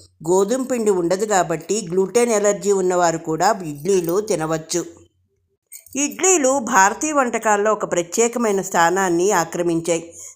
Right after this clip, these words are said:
దక్షిణ భారతదేశంలో ఉద్భవించిన ఇడ్లీలు ఈరోజు ప్రపంచవ్యాప్తంగా ప్రసిద్ధి చెందాయి. ఇడ్లీలు రుచికరమైన మాత్రమే కాదండి, చాలా ఆరోగ్యం కూడా ఉన్నది. మిగతా బ్రేక్ఫాస్ట్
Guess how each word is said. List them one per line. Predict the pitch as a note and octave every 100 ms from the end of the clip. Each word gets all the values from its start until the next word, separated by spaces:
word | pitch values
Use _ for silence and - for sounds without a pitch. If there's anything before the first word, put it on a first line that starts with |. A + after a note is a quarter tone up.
| -
దక్షిణ | F3 F3 C4
భారతదేశంలో | C#4 G#3+ F3 F#3 F3 E3+ F3 F3 E3
ఉద్భవించిన | D#3 E3 F#3 F3 E3+ F3
ఇడ్లీలు | E3+ D3 F#3 A3+ F4+ - - - -
ఈరోజు | E3+ G#3 A3 C4+ D#4
ప్రపంచవ్యాప్తంగా | G3+ F3 B3 D#4 C#4+ A3+ F#3+ F#3 F3+ F3 E3+
ప్రసిద్ధి | G3 E3 D#3+ F3+ F3 F#3+
చెందాయి. | F3 D#3+ E3+ - - - - -
ఇడ్లీలు | A#3+ G#3 D#4+ F4+ C#4+
రుచికరమైన | G3+ G3 A#3 B3+ A#3 A3+ G#3+
మాత్రమే | G3+ E3+ D#3+ F#3+ G3+ A3+
కాదండి, | G#3+ F#3 F#3+ F#3 F3+ F#3 F#3 - _ -
చాలా | E3 C#3+ D3 G3+
ఆరోగ్యం | F3+ D#3 G3 F#3+ G#3 F#3+
కూడా | F3+ F3+
ఉన్నది. | G#3 E3+ D#3+ D#3+ - - - - A#3
మిగతా | C4+ D#4 F#4+ F#4
బ్రేక్ఫాస్ట్ | B3 B3 - D4+ D4+ D4 C4+